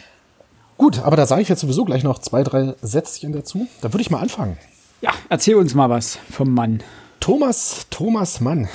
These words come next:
Speaker 1: der Mann Thomas. <clears throat> Geboren achtzehnhundertfünfundsiebzig in Lübeck.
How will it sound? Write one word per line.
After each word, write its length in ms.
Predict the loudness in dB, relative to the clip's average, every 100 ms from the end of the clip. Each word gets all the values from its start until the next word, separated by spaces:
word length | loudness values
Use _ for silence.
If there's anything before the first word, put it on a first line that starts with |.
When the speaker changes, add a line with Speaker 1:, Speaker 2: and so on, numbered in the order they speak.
| -10 -8
Speaker 1:
der 80 |
Mann 240 | -6 -4 -6 -8
Thomas. 460 | -6 -4 -4 -6 -4 -4
<clears throat> 120 | 2
Geboren 760 | 4 4 4 0 0 2 2 0
achtzehnhundertfünfundsiebzig 1400 | -4 -4 -2 -2 -4 -6 -4 -4 -6 -6 -8 -10 -10 -6
in 180 | -4 -2
Lübeck. 500 | -2 -2 -2 -4